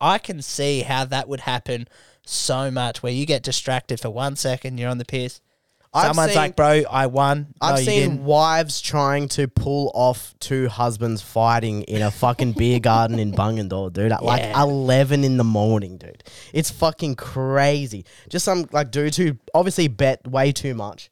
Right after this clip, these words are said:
Speaker 1: Mm.
Speaker 2: and cunts are like, "You owe me fucking, like, three hundred bucks or something."
Speaker 1: It is
Speaker 2: And
Speaker 1: the
Speaker 2: they're like, "Nah, fuck that." And they try and leave. And then there's just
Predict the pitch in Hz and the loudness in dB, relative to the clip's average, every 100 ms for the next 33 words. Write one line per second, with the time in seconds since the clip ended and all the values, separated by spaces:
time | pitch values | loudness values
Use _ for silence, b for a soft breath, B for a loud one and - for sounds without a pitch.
0 | _ 147 147 135 156 147 147 135 123 139 | _ -12 -8 -4 0 0 2 2 2 0
1 | 147 139 135 135 - 123 135 120 - - | 2 2 2 0 0 -2 0 -4 -4 -8
2 | 120 110 117 117 113 107 95 101 107 - | -6 -2 0 0 -2 -6 -8 -4 -6 -6
3 | 104 - 85 80 180 196 262 - 151 135 | -10 -10 -10 -6 0 0 0 0 4 4
4 | 131 143 139 123 - 139 131 - 135 127 | 2 2 2 0 2 2 2 2 2 2
5 | 127 131 131 123 131 127 120 120 117 113 | 0 0 0 0 0 2 0 0 0 0
6 | 117 117 117 120 - | 0 0 0 -2 -6